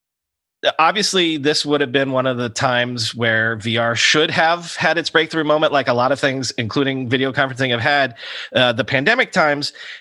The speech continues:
Now, there are apps on there from companies that are clearly, th-, th-, it even says, it's like, "Well, use this to do remote work with your teams, and you can all meet in a space and, you know, whiteboard together and, you know, even, you know, sketch things and,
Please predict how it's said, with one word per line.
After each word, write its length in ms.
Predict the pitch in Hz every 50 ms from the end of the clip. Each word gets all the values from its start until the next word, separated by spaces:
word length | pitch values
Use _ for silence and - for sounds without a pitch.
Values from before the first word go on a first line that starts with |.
| - _ -
Now, 140 | 185 180 180
there 240 | 208 233 226 - 185
are 220 | 208 214 262 - -
apps 360 | 180 196 220 214 - - 151
on 200 | 170 175 180 170
there 360 | 165 147 139 131 123 - - _ _ -
from 260 | - - 165 170 190
companies 320 | - 185 170 165 160 143
that 100 | 139 139
are 120 | 131 127 113
clearly, 560 | - - 165 165 170 175 165 156 143 - _ - 123 104 123
th-, 100 | 147 -
th-, 140 | 143 156 -
it 220 | 151 156 160 160
even 220 | 175 175 160 143 135
says, 340 | - - 202 170 139 120
it's 140 | 131 110 -
like, 160 | 151 127 120
"Well, 120 | 139 135 127
use 340 | 117 131 165 190 208 170 165
this 340 | 175 170 156 - - -
to 180 | - - - 147
do 140 | 131 147 139
remote 340 | 135 135 135 135 135 135 135
work 220 | 135 131 127 -
with 120 | 120 110
your 120 | 113 113 107
teams, 500 | - - 165 156 151 151 147 147 127 135
and 100 | 127 120
you 80 | 120
can 140 | 113 143 123
all 160 | 127 139 143
meet 180 | 139 143 139 131
in 120 | 131 127
a 40 | 123
space 440 | 117 - - 139 127 127 123 - -
and, 180 | 123 113 107 104 - - - - - -
you 80 | 131
know, 120 | 117 107 104
whiteboard 600 | 104 143 156 156 151 - - 151 147 147 139 -
together 640 | 151 135 123 135 135 131 135 131 131 131 127 127 123
and, 500 | 113 107 104 104 104 101 104 95 92 92 -
you 120 | 113 104
know, 200 | 95 95 101 101 98 - 113 - - 139 - -
even, 260 | 190 196 202 202 185
you 100 | - 226
know, 120 | 170 143 139
sketch 580 | - - - - 170 156 165 - - - -
things 380 | - 165 151 151 147 147 147 143
and, 100 | 139